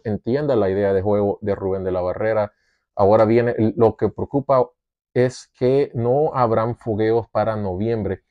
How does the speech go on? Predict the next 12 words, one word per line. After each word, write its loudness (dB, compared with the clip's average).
Eso -4
lo 2
publiqué -2
en -6
Twitter 2
hace -6
un -6
par 0
de 2
días, 0
donde -2
dije, -2